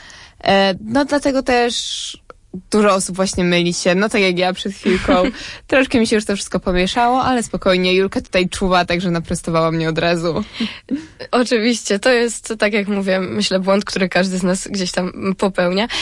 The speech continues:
Speaker 2: Warto wspomnieć odrobinkę, pokrótce jak zwykle, bo nie jesteśmy,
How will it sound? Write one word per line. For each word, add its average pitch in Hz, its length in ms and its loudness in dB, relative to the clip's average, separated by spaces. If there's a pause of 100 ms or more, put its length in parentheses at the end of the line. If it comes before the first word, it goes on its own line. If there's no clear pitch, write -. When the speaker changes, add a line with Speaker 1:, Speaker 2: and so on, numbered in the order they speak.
(200)
Speaker 2:
Warto 285 320 0
wspomnieć 285 500 0
odrobinkę, 247 680 2
pokrótce 269 600 -2
jak 202 160 2
zwykle, 202 340 0
bo 190 100 0 (200)
nie 269 160 4
jesteśmy, 247 540 2